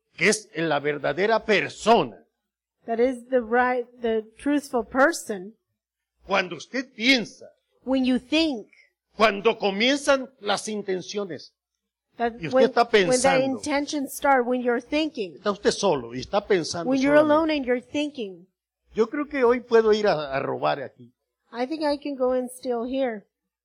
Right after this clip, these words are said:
Speaker 1: Está usted, está pensando usted solo.
Speaker 2: You're, you're alone and you're just thinking.
Speaker 1: O sea, esas son las intenciones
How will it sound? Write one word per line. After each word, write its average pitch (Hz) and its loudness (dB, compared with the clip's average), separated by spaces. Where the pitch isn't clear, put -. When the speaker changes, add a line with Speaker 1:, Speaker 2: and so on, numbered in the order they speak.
Speaker 1:
Está - -4
usted, 233 -4
está 226 -2
pensando 254 -4
usted - -20
solo. 285 -16
Speaker 2:
You're, 285 -8
you're 269 2
alone 285 2
and 269 -2
you're 262 -4
just 285 -8
thinking. 285 -4
Speaker 1:
O 170 -4
sea, 190 4
esas - -2
son 208 -2
las 151 -8
intenciones 139 -10